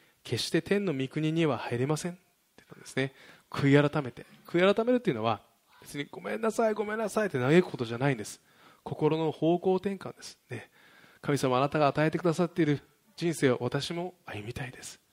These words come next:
そして、子供のように純真無垢に信じること。ね。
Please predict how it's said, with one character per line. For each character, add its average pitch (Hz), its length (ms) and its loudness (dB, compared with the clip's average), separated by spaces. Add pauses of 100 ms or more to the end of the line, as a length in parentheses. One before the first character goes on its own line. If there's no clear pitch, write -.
(560)
そ 175 100 -6
し - 100 -4
て、 190 200 0 (440)
子 - 140 2
供 170 220 4
の 190 120 0
よ 208 120 2
う 175 40 2
に 110 160 -12 (320)
純 175 240 -2
真 190 180 -2
無 190 40 -8
垢 180 140 -8
に 110 80 -4
信 127 300 -8
じ 123 120 -10
る 156 80 -12
こ - 120 -16
と。 - 100 -20 (640)
ね。 117 160 -10